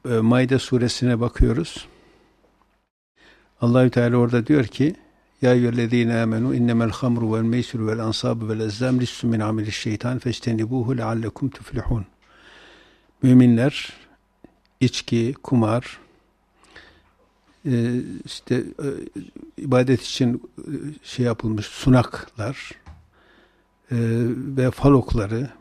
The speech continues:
bu işte şimdi yılbaşı yaklaşıyor. Yani piyango, şu bu falan.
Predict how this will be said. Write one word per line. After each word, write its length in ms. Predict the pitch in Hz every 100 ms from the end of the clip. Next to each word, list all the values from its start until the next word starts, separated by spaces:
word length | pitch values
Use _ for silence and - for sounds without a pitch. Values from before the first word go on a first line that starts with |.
| _ _ -
bu 320 | 110 110 113 - - - -
işte 240 | - 110
şimdi 240 | - 110
yılbaşı 380 | 120 113 110 -
yaklaşıyor. 720 | 110 107 117 - 127 127 - _ _ _ _ _ _ _ _ _ _ _ _ -
Yani 160 | 113
piyango, 500 | 107 123 117 107 104
şu 280 | 101 - 107
bu 60 | 104
falan. 360 | - 110 151